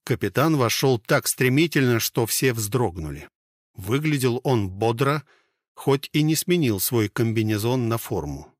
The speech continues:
На лице его сияла торжествующая улыбка. «Мы догадывались еще там, на подлете к червоточине», сказал Веровой, усаживаясь в капитанское кресло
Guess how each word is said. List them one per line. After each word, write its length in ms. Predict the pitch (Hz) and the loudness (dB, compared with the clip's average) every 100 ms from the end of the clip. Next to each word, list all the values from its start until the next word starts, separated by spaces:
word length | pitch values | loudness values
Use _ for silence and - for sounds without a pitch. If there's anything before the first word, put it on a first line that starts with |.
| _ _ - | _ _ 0
На 120 | 123 | 0
лице 360 | 107 104 135 127 | 0 0 2 2
его 240 | 107 117 | 2 0
сияла 680 | - 107 101 101 101 92 - _ _ _ - | 0 -2 0 0 -2 -4 -8 _ _ _ -4
торжествующая 1200 | 123 98 113 123 - 117 110 92 - - 80 76 - _ - | -2 -2 -2 -4 -2 -2 -2 -2 -4 -4 -6 -8 -14 _ -2
улыбка. 640 | 147 104 87 - - - - _ _ _ _ _ _ _ _ _ _ _ _ - | 0 0 -6 -10 -14 -14 -18 _ _ _ _ _ _ _ _ _ _ _ _ -6
«Мы 360 | 104 123 135 | 0 4 4
догадывались 760 | 117 113 110 135 147 143 113 101 | 4 2 4 2 4 2 2 0
еще 280 | 110 - 104 | 0 -2 -2
там, 340 | 120 127 107 | 2 2 2
на 100 | 107 | -2
подлете 520 | 92 110 117 127 - 107 | 0 0 2 0 0 -4
к 60 | |
червоточине», 840 | - 123 123 127 143 107 95 73 73 | -2 -2 -2 0 -2 -2 -4 -4 -6
сказал 400 | - 90 92 90 | -8 -8 -8 -6
Веровой, 500 | 104 123 131 156 135 | -2 0 2 2 0
усаживаясь 600 | - 127 123 120 113 - | 0 -2 0 0 0 -2
в 80 | |
капитанское 720 | - 117 107 117 104 - 107 104 | -6 -4 -4 -2 -2 -2 -4 -4
кресло 540 | - 131 139 127 113 | 0 0 0 -2 -4